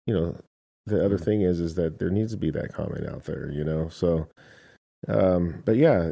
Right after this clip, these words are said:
Speaker 1: um,
Speaker 2: I think on the bigger topics, though, right?
Speaker 1: Oh, yeah, I think, I think it would give the freedom for people to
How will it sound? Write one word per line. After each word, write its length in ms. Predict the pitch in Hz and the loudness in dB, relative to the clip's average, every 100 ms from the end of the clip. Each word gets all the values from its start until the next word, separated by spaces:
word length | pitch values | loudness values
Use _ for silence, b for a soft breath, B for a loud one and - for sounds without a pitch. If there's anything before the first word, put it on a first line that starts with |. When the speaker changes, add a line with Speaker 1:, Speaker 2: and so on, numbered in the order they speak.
| - - | -2 2
Speaker 1:
um, 480 | 95 95 92 90 87 - _ _ _ _ _ _ _ _ - | 4 4 2 -2 -6 -16 _ _ _ _ _ _ _ _ -2
Speaker 2:
I 80 | 123 | 2
think 140 | 170 | 6
on 80 | 135 | 6
the 60 | 98 | 6
bigger 320 | 95 147 208 | 4 4 4
topics, 420 | - 76 - - | 2 -2 -4 -6
though, 220 | 65 80 | -2 0
right? 280 | 98 85 - - - | 0 -2 -4 -4 2
Speaker 1:
Oh, 120 | 151 | 4
yeah, 240 | 131 123 | 6 4
I 40 | 123 | 4
think, 280 | 156 135 | 4 4
I 80 | - | 2
think 220 | 139 127 | 2 2
it 100 | 104 98 | 2 2
would 120 | 95 | 4
give 500 | 101 95 87 80 - | 2 2 -2 -6 -2
the 500 | 95 90 85 82 85 80 | 2 4 4 4 2 0
freedom 340 | - 101 90 | 0 2 2
for 180 | - 87 | 0 -2
people 320 | 98 90 85 | 0 0 2
to 460 | 80 80 78 78 | 2 2 2 0